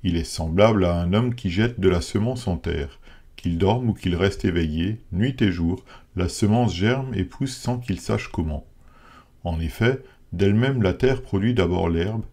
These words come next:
puis l'épi, enfin le grain tout formé dans l'épi. Et dès que le fruit est mûr, on y met la faucille, car c'est le moment de la moisson.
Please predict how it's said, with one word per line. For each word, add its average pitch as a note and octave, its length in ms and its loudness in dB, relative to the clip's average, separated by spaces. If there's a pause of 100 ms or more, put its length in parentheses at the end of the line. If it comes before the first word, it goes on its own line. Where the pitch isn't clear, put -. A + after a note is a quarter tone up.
(180)
puis D3+ 140 -2
l'épi, G#2+ 480 0 (480)
enfin G2 320 0
le G#2+ 160 4
grain F#2+ 300 0
tout B2+ 220 -6
formé A#2 360 0
dans G#2 120 2
l'épi. - 420 -4 (480)
Et F2 100 0
dès G2 240 4
que A2 80 2
le G2+ 140 6
fruit G#2+ 320 4
est G#2 80 6
mûr, A2 480 0
on G#2 100 2
y G2 140 4
met B2 160 2
la A#2 100 0
faucille, F2+ 560 -4 (360)
car A2+ 220 0
c'est - 140 -2
le F#2 100 2
moment F#2 380 2
de G#2 80 2
la - 100 2
moisson. F2 480 -2